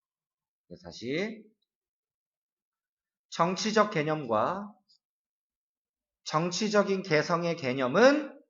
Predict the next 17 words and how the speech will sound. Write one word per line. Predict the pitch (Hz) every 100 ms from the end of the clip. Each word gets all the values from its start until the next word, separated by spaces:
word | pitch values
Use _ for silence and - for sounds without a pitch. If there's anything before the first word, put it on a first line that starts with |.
| _ _ -
따라서 | 175 175 175 139
뭐다? | 117 156 240 285 - - _ _ _ _ _
문화적인 | - 147 190 233 254 240 240 233 247 220
억압이다. | 143 156 180 151 123 104
이거 | 110 123
빈칸 | 139 147 175
넣기 | 165 151
너무 | 135 151
좋다. | 127 113 120 180 - _ -
문화적인 | 131 170 196 202 202 190 185 190 180
억압, | 120 120 131 - - _ _ _ _ _ _ _ _
문화적인 | 104 127 170 185 175 175 170 170 170
강박관념. | 143 147 151 - 143 104 104 85 - - - - _ -
얘가 | 82 90 131 -
obsession이 | - - - 131 - 104 117
얘들아 | 101 135 104 - _ _
강박관념. | - 143 151 160 - 92 87 92